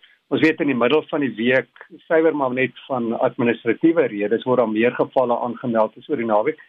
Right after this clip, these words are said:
Maar, eh, jy weet, ons sien al vir die afgelope maand en 'n half, eh, konstante toename in gevalle in die Vrystaat,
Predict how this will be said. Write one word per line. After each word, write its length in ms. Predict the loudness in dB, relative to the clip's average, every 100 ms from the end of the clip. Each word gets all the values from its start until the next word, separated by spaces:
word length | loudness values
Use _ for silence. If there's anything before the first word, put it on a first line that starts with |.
| _ _ _ _ _ _ _
Maar, 360 | 0 2 2 2
eh, 240 | 2 2 0 -4
jy 80 | -2
weet, 180 | -2
ons 220 | -2 -6 -4
sien 240 | -4 0
al 420 | 0 2 2 0 -4
vir 80 | -6
die 120 | -2
afgelope 420 | -2 -2 -2 -2
maand 360 | -2 0 0 0
en 80 | 0
'n 20 |
half, 340 | 2 2 0 -2 _ _ _ _ _ _ _ -4
eh, 180 | -2 -2 _ _
konstante 840 | -4 -4 -2 0 0 0 -2 -4 -2
toename 420 | 0 2 2 0
in 100 | -4
gevalle 420 | -4 -2 0 0
in 60 | 0
die 140 | -2
Vrystaat, 640 | -2 0 -2 -2 0 0